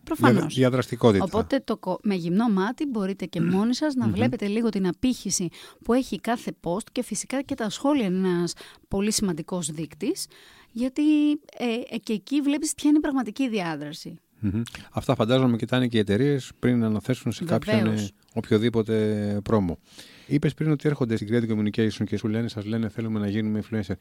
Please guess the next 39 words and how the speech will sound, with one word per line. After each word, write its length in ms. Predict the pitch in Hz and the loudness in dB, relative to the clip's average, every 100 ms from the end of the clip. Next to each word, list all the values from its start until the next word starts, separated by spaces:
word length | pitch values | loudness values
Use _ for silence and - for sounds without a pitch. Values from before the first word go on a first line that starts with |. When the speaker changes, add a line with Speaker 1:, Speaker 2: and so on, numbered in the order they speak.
| _ _ | _ _
Speaker 2:
Πώς 140 | 220 | 0
γίνεται 300 | 196 180 101 | 2 2 2
κάποιος 420 | - - - - 92 | -2 -8 -10 -16 -16
influencer; 420 | 87 85 82 101 92 _ - - _ | -12 -12 -14 -18 -20 _ -20 -20 _
Εκτός 320 | - - 165 | -4 2 4
από 180 | 165 147 | 4 0
τη, 140 | 127 | -2
τη 120 | 120 | -4
διάθεση, 500 | 113 120 156 165 165 - _ | 2 4 6 2 -2 -8 _
ποια 240 | - 175 160 | -4 0 2
είναι 440 | 143 117 101 101 | 2 0 -2 -6
τα 100 | 104 | -6
προτερήματα, 640 | 104 107 104 101 95 90 92 | -4 0 2 2 2 -2 -4
τα 100 | 95 | -6
skills 260 | - 104 92 | -8 -6 -6
που 60 | |
πρέπει 240 | - 104 95 | -4 -4 -2
να, 420 | 95 90 90 90 92 _ _ _ | -4 -4 -8 -10 -14 _ _ _
να 80 | 107 | 0
έχει; 300 | 95 85 85 - - - _ | 0 -2 -10 -18 -20 -20 _
Speaker 1:
Σίγουρα 440 | - 285 285 320 | -4 0 2 2
πρέπει 280 | 262 277 - | 2 0 2
να 220 | 285 269 269 247 240 220 240 - _ _ - | 4 4 4 2 0 -2 -4 -8 _ _ -20
θέλει 360 | - 247 269 | -2 2 4
να 120 | 233 180 | 2 0
το 100 | - | -2
κάνει 220 | 190 175 | -4 -4
αυτό, 260 | - 202 247 359 330 | -4 -2 -2 -2 -2
να 140 | 220 | -2
μην 140 | 196 220 | 2 2
φοβάται 340 | 220 190 196 | 0 -2 -2
την 120 | 180 165 | -4 -4
προβολή 560 | 170 151 151 180 320 | -4 -2 -2 -2 -2
και 140 | - 294 | -2 -2
να 120 | 262 | 0
μην 100 | 262 | 0
φοβάται 320 | 254 247 269 | 0 -2 -2
να 80 | 277 | -2
τσαλακωθεί. 720 | 247 262 254 262 254 214 156 | -2 -4 0 0 0 -2 -2